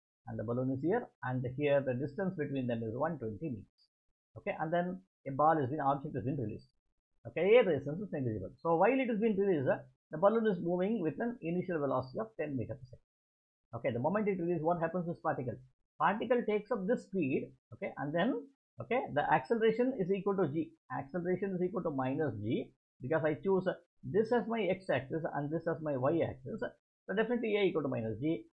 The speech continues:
and this velocity, initial velocity, is u here. Okay, and then after some time, the particle goes like this, velocity keeps on reducing, it becomes, velocity becomes zero, and it falls down like this. Okay, what time to the nearest second does the object take to hit the ground? Okay, you need to find out what is the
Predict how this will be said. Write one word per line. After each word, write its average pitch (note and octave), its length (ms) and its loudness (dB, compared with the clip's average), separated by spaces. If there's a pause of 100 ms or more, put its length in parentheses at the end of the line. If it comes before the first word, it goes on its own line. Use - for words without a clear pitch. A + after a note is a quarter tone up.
(140)
and G3+ 160 0
this D4 160 2
velocity, F3+ 600 4
initial G3 320 0
velocity, C#3 320 0
is C#3+ 100 -2
u C3 260 2
here. F2+ 140 -8 (540)
Okay, - 240 -6
and D3+ 140 -2
then G#3 220 4
after E3 260 4
some G3 160 0
time, B3 200 2 (320)
the C3+ 60 -12
particle E3+ 340 4
goes A3+ 240 4
like G3+ 120 2
this, F#3+ 140 4
velocity F3+ 460 2
keeps F#3 160 -2
on E3+ 140 0
reducing, F3 440 0 (300)
it C#3+ 80 -8
becomes, F#3 260 2
velocity F#3+ 300 4
becomes D#3 260 -2
zero, F#3+ 380 2 (240)
and A3 160 0
it E3+ 160 0
falls C3 240 2
down A#2 180 0
like G2 140 -10
this. - 160 -20 (220)
Okay, C3 160 -14 (400)
what A#3 280 2
time A#3+ 420 4 (140)
to F3 100 -2
the F3+ 120 2
nearest G3 380 0 (100)
second F#3 420 0
does E3 140 0
the F#3+ 120 2
object D#3 400 0
take C#3 180 -4
to A2+ 80 -4
hit - 180 -6
the F#3+ 100 0
ground? A#2 220 -6 (580)
Okay, A#3 240 -10
you D3 160 -2
need F3 140 -2
to F3 60 -4
find E3+ 220 0
out F3 120 2
what C3+ 140 2
is A#2 100 -2
the - 160 -4